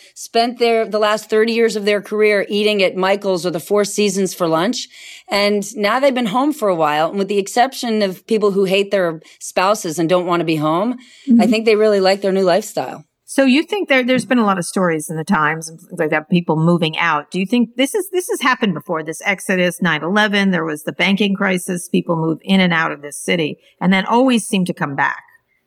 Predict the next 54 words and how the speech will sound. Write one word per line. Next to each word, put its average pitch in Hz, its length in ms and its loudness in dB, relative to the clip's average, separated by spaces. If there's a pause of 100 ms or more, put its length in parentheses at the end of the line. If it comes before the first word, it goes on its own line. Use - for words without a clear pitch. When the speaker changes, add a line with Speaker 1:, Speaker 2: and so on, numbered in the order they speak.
Speaker 1:
Well, 302 120 4
Speaker 2:
You 311 80 4
Speaker 1:
that's 320 100 2
the 311 60 2
Speaker 2:
really 349 140 0
Speaker 1:
thing. 330 80 2
Speaker 2:
wanna 302 200 2
live 269 280 2
at 226 120 -2
the 226 60 0
Jersey 202 360 0
Shore, 165 280 -6
Speaker 1:
Well, - 160 -14
Speaker 2:
Stephanie 175 380 0
Speaker 1:
so 160 60 2
that's - 280 2
Speaker 2:
Ruhle. - 20 -20
Speaker 1:
the 285 120 0
thing 233 300 0
where, 202 140 0
like, 196 220 2
I 214 80 0
don't 240 200 0
know 220 140 2
if 214 140 0
I 190 80 2
buy 165 240 0
it 262 180 -8
because 196 340 0
Speaker 2:
Right. 147 260 0 (380)
Speaker 1:
just 339 300 0
in 330 120 2
the 294 100 2
last 247 260 -2
couple 220 260 -2
of 208 80 4
years, 196 280 0
when 180 100 -2
I 208 160 2
bought 202 340 0
my 190 200 -2
house 190 340 -2
in 185 80 -2
New 185 80 0
York 180 220 -2
City, 247 280 2
I 196 100 4
remember 202 320 2
Speaker 2:
Right. - 100 0
Speaker 1:
just 247 240 0
before 233 340 2
we 214 140 0
bought 160 320 2
it, 135 160 -4